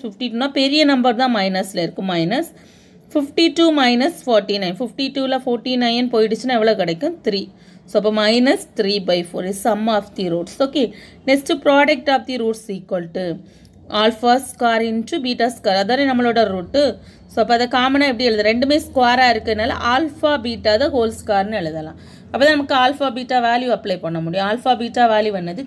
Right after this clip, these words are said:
thirteen by two. So, thirteen by two the whole square. அப்படின்னா thirteen square by two square. Thirteen square-னா thirteen into thirteen. So, வேல்யூ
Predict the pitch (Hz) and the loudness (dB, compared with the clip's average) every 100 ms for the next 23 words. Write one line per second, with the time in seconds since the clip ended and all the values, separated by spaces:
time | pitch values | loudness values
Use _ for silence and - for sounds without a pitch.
0 | 262 247 269 254 240 196 190 165 - 311 | -6 -6 -4 -4 -2 -2 -4 -8 -6 -2
1 | 453 - - - - 220 240 240 240 277 | -2 -6 -20 -20 -2 2 4 2 4 2
2 | 269 240 233 208 220 214 247 202 185 - | 4 4 2 2 0 0 0 -2 -4 -6
3 | 196 170 - _ _ - 247 330 294 285 | -6 -6 -14 _ _ -4 -2 2 2 2
4 | 302 320 320 - - 262 254 247 220 294 | 2 2 0 -2 2 4 4 2 0 2
5 | 427 - 269 240 - 240 196 240 240 277 | 0 0 -4 -4 -2 -2 0 0 -2 0
6 | 285 294 - 240 294 269 262 277 285 269 | 0 0 -2 -2 2 2 2 0 0 2
7 | 240 240 269 262 208 196 190 - _ - | 0 0 0 0 0 -2 -8 -10 _ -20
8 | _ - 254 247 | _ 0 2 2